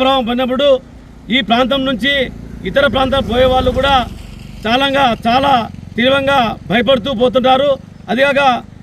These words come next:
వరదల నీళ్ళు బ్రిడ్జి నిర్మాణం పైకి రావడం వల్ల ఈ ఇక్కడ నుంచి బంద్ కూడా అవుతుంది. ఇక్కడ నుంచి పోవాలంటే తిరిగి నందికొట్కూరు ఆ ప్రాంతం నుంచి పులిమతికి పోవాల్సి వస్తుంది.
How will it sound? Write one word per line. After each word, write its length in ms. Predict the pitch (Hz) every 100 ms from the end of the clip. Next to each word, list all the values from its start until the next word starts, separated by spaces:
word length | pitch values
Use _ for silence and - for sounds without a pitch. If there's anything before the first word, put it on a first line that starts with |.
| - 170
వరదల 280 | 208 285 285
నీళ్ళు 200 | 277 285 269 214 160
బ్రిడ్జి 240 | 214 269 262
నిర్మాణం 300 | 262 269 269 170
పైకి 200 | 269 254
రావడం 240 | 254 262 269 262
వల్ల 140 | 262 262 226 - - - -
ఈ 40 | 226 262
ఇక్కడ 160 | 254 277
నుంచి 160 | 226 269
బంద్ 160 | 233 254 269
కూడా 100 | 277
అవుతుంది. 340 | 240 247 226 180 - - - - 180
ఇక్కడ 140 | 254 285
నుంచి 140 | 277 214
పోవాలంటే 480 | 269 277 277 226 294 269 - - -
తిరిగి 240 | 247 262 262
నందికొట్కూరు 560 | 247 247 262 190 262 269
ఆ 40 | 240
ప్రాంతం 280 | 233 254 254 262
నుంచి 220 | 202 277 262 220 - -
పులిమతికి 400 | 220 254 262 254
పోవాల్సి 360 | 226 254 214 247 247
వస్తుంది. 340 | 254 254 277